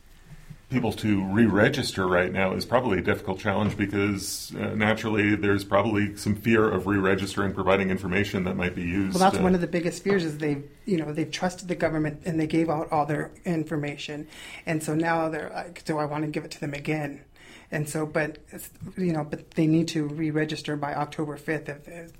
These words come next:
Speaker 2: if they wanna continue qualifying for daca.
Speaker 1: There's been so much said about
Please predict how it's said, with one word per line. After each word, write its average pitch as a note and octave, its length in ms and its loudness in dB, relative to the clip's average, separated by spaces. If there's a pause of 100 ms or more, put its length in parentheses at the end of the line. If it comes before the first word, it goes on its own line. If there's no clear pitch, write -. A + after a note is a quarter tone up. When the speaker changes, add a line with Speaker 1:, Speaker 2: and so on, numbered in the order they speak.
(140)
Speaker 2:
if D3+ 120 -10
they D#3 100 -4
wanna D3 340 -4
continue D3+ 320 -8
qualifying D3 420 -8
for D#3 100 -18
daca. - 300 -12 (1700)
Speaker 1:
There's G#2+ 160 2
been A2 100 2
so C3 100 2
much A2 200 4
said G2 340 6
about F2 500 2